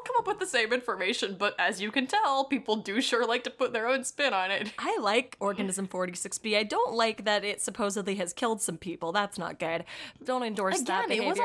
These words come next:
Speaker 1: a Home Alone situation.
Speaker 2: Yes, but at the same time
Speaker 1: It's the Macaulay Culkin of squids.
Speaker 2: Okay, but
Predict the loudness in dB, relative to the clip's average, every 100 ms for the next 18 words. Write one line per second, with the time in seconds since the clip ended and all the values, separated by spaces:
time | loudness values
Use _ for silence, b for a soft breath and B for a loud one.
0 | 0 0 0 0 -2 -2 0 0 0 0
1 | -2 -4 -6 -8 -4 0 2 2 2 0
2 | -4 -2 0 0 0 -2 -2 0 2 0
3 | -2 -6 -6 -6 -8 _ -2 -2 0 0
4 | 2 2 2 2 0 0 -2 -2 -2 0
5 | 0 0 -2 -2 -2 2 2 2 0 2
6 | 2 2 -2